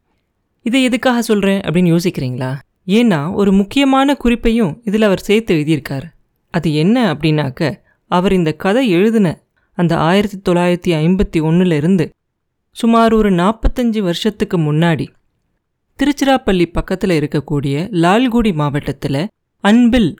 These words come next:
அப்படின்னு ஒரு கிராமம் இருந்துச்சாம். அதுல இருந்த ஒரு வேளாளர்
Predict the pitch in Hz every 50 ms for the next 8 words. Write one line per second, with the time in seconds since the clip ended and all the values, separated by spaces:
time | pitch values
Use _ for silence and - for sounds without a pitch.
0 | _ - 175 156 160 196 202 175 156 190 - - 170 165 170 190 190 160 143 131
1 | 135 - - - - - - _ _ _ _ _ _ _ - - 226 254 262 233
2 | 214 202 214 240 294 302 294 285 247 214 180 160 135 143 151 165 196 240 220 185
3 | 165 - 143 170 165 -